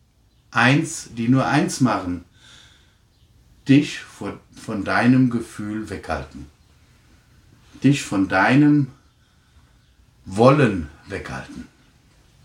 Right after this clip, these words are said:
Dreiunddreißig Tage. Du kennst es bestimmt. Zwischen Abständen, alle paar Jahre kommt ein System und sagt, „Hey, du da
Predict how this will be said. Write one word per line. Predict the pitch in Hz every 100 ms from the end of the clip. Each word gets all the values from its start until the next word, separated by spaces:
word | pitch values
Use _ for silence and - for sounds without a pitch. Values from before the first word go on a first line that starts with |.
| _ _ _ _ _ _ _ _ _ _ _ - - - - - -
Dreiunddreißig | - 110 139 170 156 147 147 147 -
Tage. | 127 131 113 78 - _ _ _ _ _ _ _ _ _ _ _ _ - _ - _ _ _ _ _
Du | 135
kennst | 147 170
es | 175 143
bestimmt. | 139 - 120 117 143 - _ _ _ _ _ _ _ _
Zwischen | - 151
Abständen, | 127 131 - 127 104 113
alle | 139 190
paar | 143
Jahre | 135 113 120 131
kommt | 127 123
ein | 123
System | 117 107 - 127 156
und | 135
sagt, | 123 120
„Hey, | 127 214
du | 185
da | 220 160 101 -